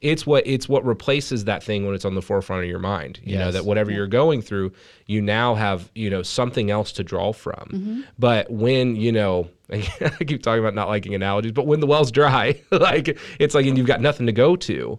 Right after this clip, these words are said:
Speaker 3: Yeah.
Speaker 1: You know, so that's why I think it's so important to be in the Word, because those things will just come to your mind.
Speaker 2: You know, just a couple other practical things that I think might be important for us as we're, as we're looking at doing this successfully.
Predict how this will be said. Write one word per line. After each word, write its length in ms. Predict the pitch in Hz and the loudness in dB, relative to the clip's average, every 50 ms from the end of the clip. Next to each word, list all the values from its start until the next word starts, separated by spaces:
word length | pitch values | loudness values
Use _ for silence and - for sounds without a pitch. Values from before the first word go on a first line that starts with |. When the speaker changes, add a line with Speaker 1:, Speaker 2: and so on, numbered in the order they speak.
| _ | _
Speaker 3:
Yeah. 220 | - 160 160 156 151 - - | -12 -12 -12 -12 -12 -12 -6
Speaker 1:
You 120 | - 110 113 | -2 0 2
know, 100 | 110 107 | 2 2
so 160 | 107 - 123 110 | 2 2 0 0
that's 320 | 101 120 123 127 - - | 2 0 0 -2 -4 -2
why 220 | 135 127 120 117 | 0 0 2 2
I 60 | 110 107 | 0 0
think 180 | - 113 98 | -2 -4 -4
it's 140 | 107 101 - | -4 -6 -4
so 200 | - 113 104 98 | -2 0 0 0
important 440 | 95 92 104 107 113 - - 104 92 | 0 0 0 0 0 0 -2 -8 -8
to 80 | 98 | -8
be 200 | 90 92 110 113 123 | -6 -4 -2 0 0
in 100 | 123 113 | 0 0
the 80 | 104 | -2
Word, 260 | 92 87 85 82 82 - | -4 -4 -6 -6 -8 -10
because 240 | 95 90 - 110 | -10 -8 -6 -4
those 220 | 101 127 131 - - | -4 -4 -4 -4 -4
things 220 | 151 151 147 120 | -4 -4 -2 -2
will 280 | 107 104 123 151 170 160 | 2 2 4 4 4 2
just 240 | 120 113 101 - - | 0 -2 -4 -4 -6
come 220 | - 113 110 110 | -6 -4 -4 -2
to 40 | 101 | -2
your 120 | 98 95 | -4 -4
mind. 440 | 95 92 107 120 80 50 50 - - - - - | -4 -4 -4 -4 -6 -8 -14 -20 -20 -20 -20 -18
Speaker 2:
You 160 | - 143 139 139 | -10 -6 -2 0
know, 240 | 143 135 131 127 - 139 135 | 0 2 0 0 -2 -4 -2
just 200 | 123 180 180 - | -2 -2 0 0
a 40 | |
couple 320 | 185 - 202 190 180 156 147 | 0 0 0 2 4 4 4
other 180 | 135 131 123 | 6 4 2
practical 460 | 104 - 147 120 127 120 120 - 117 113 | 0 0 0 -2 -2 -2 -4 -8 -8 -8
things 500 | - - 123 117 117 113 110 107 - - - | -4 -4 -4 -2 -2 -4 -4 -6 -8 -10 -6
that 580 | 131 127 120 113 107 - - - _ - - - - | -2 0 0 0 0 -4 -8 -20 _ -20 -18 -8 -6
I 80 | 135 | -6
think 180 | 131 - 143 117 | -4 -2 -2 -2
might 220 | 123 120 117 117 | 0 -2 -2 -2
be 100 | 120 120 | -2 -2
important 480 | 117 107 101 - - 123 123 - 117 110 | -2 -2 -4 -4 -6 -6 -6 -6 -8 -12
for 240 | - - 117 113 110 | -6 -2 0 0 2
us 240 | 110 113 110 - | 2 0 -2 -2
as 140 | 117 110 101 | -6 -6 -4
we're, 380 | 107 107 107 107 104 98 98 98 - | -2 -2 -2 -2 -2 -4 -6 -8 -8
as 160 | - 127 123 | -8 -4 0
we're 100 | 160 185 | 0 2
looking 280 | 165 160 143 139 131 120 | 2 2 -2 -2 -2 -2
at 140 | 110 101 98 | -4 -4 -4
doing 300 | 107 110 113 113 117 113 | -4 -2 -2 -2 -2 -2
this 200 | 110 107 107 - | -4 -4 -6 -8
successfully. 880 | - - 101 - - - 107 - - - 107 107 104 104 104 110 | -10 -12 -12 -10 -6 -8 -6 -6 -8 -10 -10 -10 -8 -8 -10 -12